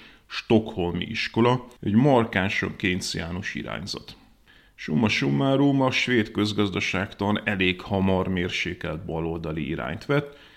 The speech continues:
és jelentősen hozzájárult a szociáldemokrata jóléti állam kialakításához is. Élesen szemben áll ez a német szociáldemokraták kormányzásával a Weimári köztársaságban,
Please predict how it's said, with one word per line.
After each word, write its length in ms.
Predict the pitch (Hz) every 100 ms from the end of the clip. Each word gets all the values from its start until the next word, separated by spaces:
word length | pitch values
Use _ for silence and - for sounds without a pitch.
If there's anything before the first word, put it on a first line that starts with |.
| - _ -
és 220 | 117 -
jelentősen 680 | 160 98 101 104 90 - 78
hozzájárult 1000 | 104 104 107 101 104 104 107 107 104 - - -
a 100 | 117
szociáldemokrata 1080 | - 110 - 87 87 80 69 85 - 90 -
jóléti 500 | 73 85 85 82 85
állam 360 | 78 82 80
kialakításához 1200 | - 87 65 - - - - - - 78 101 78 -
is. 360 | - - - _ _ _ _ _
Élesen 520 | - 196 160 117 127 120
szemben 480 | - 120 110 85
áll 220 | 87 78 87
ez 360 | 98 78 - - -
a 340 | 110 110 113
német 360 | 123 101 90 98
szociáldemokraták 1120 | - 104 - 92 87 85 85 95 92 76 -
kormányzásával 1300 | 101 98 95 87 95 80 101 - 76 95 123 156 147 -
a 80 |
Weimári 560 | 95 95 87 85 67 82
köztársaságban, 1200 | - 135 - 120 117 110 117 107 107 107 113 -